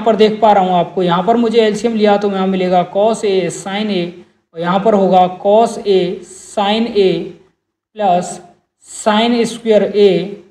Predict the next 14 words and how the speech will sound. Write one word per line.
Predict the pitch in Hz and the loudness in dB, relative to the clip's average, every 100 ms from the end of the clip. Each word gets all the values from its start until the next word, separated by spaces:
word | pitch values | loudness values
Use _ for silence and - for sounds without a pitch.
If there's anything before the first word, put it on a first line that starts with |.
| _ _ _ _ _ | _ _ _ _ _
और | 180 | -12
यहाँ | 175 170 185 | -6 -4 -2
पर | 196 175 170 - | 2 2 0 -10
plus | 190 190 202 - - _ _ 202 | -4 -2 -2 -6 -20 _ _ -4
cos | 196 208 208 208 | 2 2 2 -2
square | 190 - 165 151 135 | -8 -8 -10 -8 -10
A। | 120 - _ _ _ _ | -16 -20 _ _ _ _
ओके, | - 247 240 - - | -12 -12 -12 -18 -16
ये | 165 | -10
वाली | 156 151 | -6 -6
बात | 147 135 - | -6 -10 -12
मिल | 123 | -20
जाएगी | - - | -20 -20
आपको। | - - | -20 -20